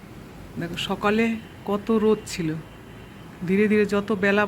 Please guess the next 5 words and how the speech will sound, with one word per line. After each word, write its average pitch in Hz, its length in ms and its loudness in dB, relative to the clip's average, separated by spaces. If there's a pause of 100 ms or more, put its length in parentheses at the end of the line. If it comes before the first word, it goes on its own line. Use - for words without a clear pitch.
বাড়বে 202 280 4 (1300)
মেঘলা 175 380 2
হয়ে 170 160 0
যাবে। 165 200 -4 (1800)
এখন 214 180 2